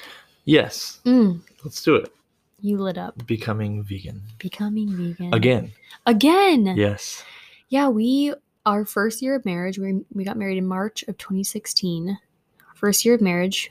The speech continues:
Speaker 2: we were vegan.
Speaker 1: Mm-hmm. Randomly.
Speaker 2: Yeah.
Speaker 1: And I don't remember, I know that you are the one that brought it up because it had
Speaker 2: Mm-hmm.
Speaker 1: never entered my sphere
Speaker 2: Yeah.
Speaker 1: or brain.
Speaker 2: Yeah.
Speaker 1: Um,
Speaker 2: I
Speaker 1: but
Speaker 2: watched a movie.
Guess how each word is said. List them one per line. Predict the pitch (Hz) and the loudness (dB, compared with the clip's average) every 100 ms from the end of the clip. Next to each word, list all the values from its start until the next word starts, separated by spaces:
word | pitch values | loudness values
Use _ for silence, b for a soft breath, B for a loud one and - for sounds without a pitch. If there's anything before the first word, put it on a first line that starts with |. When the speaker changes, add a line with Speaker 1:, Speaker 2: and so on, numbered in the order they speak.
| - | -6
Speaker 2:
we | 190 180 | -2 0
were | 180 185 190 185 | -2 0 0 4
vegan. | 226 285 165 - 190 - _ - | 4 4 2 -2 -8 -12 _ 0
Speaker 1:
Mm-hmm. | 107 104 110 147 - | 2 4 2 -2 2
Randomly. | 110 117 127 107 98 110 | 4 6 4 4 0 2
Speaker 2:
Yeah. | 107 240 | 4 4
Speaker 1:
And | 107 | 4
I | 107 | 2
don't | 104 113 - | 2 2 0
remember, | 135 123 113 113 - | -4 -2 0 0 0
I | 104 | 0
know | 104 123 | 0 2
that | 123 | 0
you | 101 104 110 - | 2 2 2 0
are | 107 | -2
the | 107 | 0
one | 95 98 | 0 -2
that | 92 | 0
brought | 98 113 | 0 2
it | 110 | -2
up | 98 | -4
because | 208 190 95 | -2 0 0
it | |
had | 92 | 0
Speaker 2:
Mm-hmm. | 95 | -2
Speaker 1:
never | 95 92 92 | -2 -4 -8
entered | 101 90 90 | -10 -8 -10
my | 92 92 101 _ _ _ _ - | -10 -12 -14 _ _ _ _ -16
sphere | - 95 90 90 98 - | -8 -6 -4 -6 -12 -12
Speaker 2:
Yeah. | 208 202 196 _ | -10 -10 -12 _
Speaker 1:
or | 104 101 | -8 -6
brain. | - 90 107 - - B B B B _ | -4 -6 -8 -14 -20 B B B B _
Speaker 2:
Yeah. | 202 180 - _ - | -8 -8 -10 _ -2
Speaker 1:
Um, | 98 92 90 101 _ _ _ _ B B | 0 0 -2 -8 _ _ _ _ B B
Speaker 2:
I | 107 214 | 0 4
Speaker 1:
but | |
Speaker 2:
watched | 208 233 - - 208 | 4 2 -2 -6 -4
a | |
movie. | 180 180 175 175 175 | -2 -4 -6 -8 -8